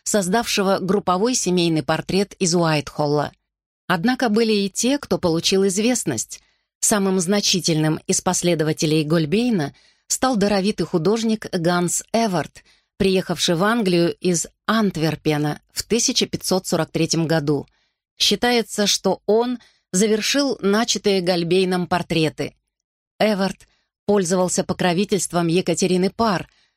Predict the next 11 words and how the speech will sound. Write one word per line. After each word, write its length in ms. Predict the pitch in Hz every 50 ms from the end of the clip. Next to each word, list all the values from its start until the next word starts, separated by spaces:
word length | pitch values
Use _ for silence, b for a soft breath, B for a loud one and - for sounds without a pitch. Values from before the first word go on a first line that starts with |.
| _ -
которая 340 | - 202 - 254 240 233 220
поручила 500 | - 220 214 220 214 - - 269 277 254
ему 280 | 196 165 180 165 165
написать 460 | 160 160 156 - - - 208 190 - -
миниатюры 800 | 175 180 185 180 175 170 170 - 226 233 254 254 233 208 - _
с 140 | - - 208
изображением 880 | 180 170 185 156 175 175 180 165 185 190 180 175 170 165 165 160 160
себя 340 | 160 - - 180 170 165 160
самой 460 | - - 170 165 170 165 175 214 240
и 180 | - - - 185
короля. 560 | - - 202 190 180 175 160 156 143 135 135